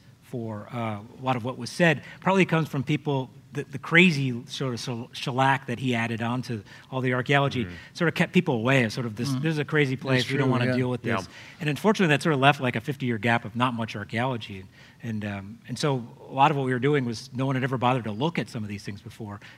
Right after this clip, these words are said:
Speaker 1: 'cause it really, not much archaeology had been done since Heyerdahl.
Speaker 3: So you guys dug into the ground. What else do you, presumably you or other people are,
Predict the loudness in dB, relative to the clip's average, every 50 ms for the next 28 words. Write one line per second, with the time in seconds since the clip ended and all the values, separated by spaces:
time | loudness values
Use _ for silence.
0 | -8 -6 -4 -2 -2 0 0 -2 0 0 0 0 0 -2 -2 -4 -4 -4 -2 -2
1 | -2 -2 -2 -4 -4 -4 -2 -2 -2 -2 -2 -4 -6 -8 -10 -12 -14 -16 -20 -20
2 | -8 -6 -4 -4 -4 -6 -10 -12 -16 -18 -20 -20 -20 -20 -20 -20 -16 -14 -8 -4
3 | -2 0 2 2 2 6 8 10 10 10 8 6 2 -2 -4 -8 -14 -20 -20 -20
4 | -14 -6 -4 -4 -4 -2 -4 -8 -8 -10 -10 -10 -10 -10 -10 -8 -8 -10 -10 -8
5 | -4 0 4 6 6 6 6 4 0 -2 -2 0 -2 -2 -4 -6 -8 -12 -16 -20
6 | -20 -20 -16 -12 -10 -8 -8 -6 -6 -6 -8 -8 -12 -14 -18 -20 -20 -20 -20 -20
7 | -14 -10 -8 -4 -2 0 0 2 0 0 -2 -4 -6 -8 -10 -4 -2 0 2 2
8 | 4 4 4 2 2 0 0 -2 -4 -4 -2 0 0 0 0 0 -2